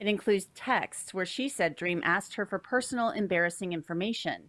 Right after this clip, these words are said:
"I'm going to be your better half if this goes where I think it's going."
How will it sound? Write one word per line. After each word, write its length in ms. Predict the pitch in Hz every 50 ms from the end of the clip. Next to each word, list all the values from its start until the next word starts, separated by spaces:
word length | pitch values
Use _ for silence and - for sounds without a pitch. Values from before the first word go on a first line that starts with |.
| _
"I'm 140 | - 247 247
going 220 | 240 285 302 311 285
to 60 | 302
be 120 | 240 277
your 160 | 254 247 240
better 240 | 220 202 190 180 170
half 560 | 170 - - 247 220 175 139 104 - - _ _ -
if 120 | 185 -
this 260 | - - 214 214 - -
goes 340 | - 185 170 165 165 -
where 120 | 170 165 143
I 80 | 139
think 280 | 143 - - 233 262 262
it's 140 | 233 - -
going." 440 | - 156 95 95 98 73 - -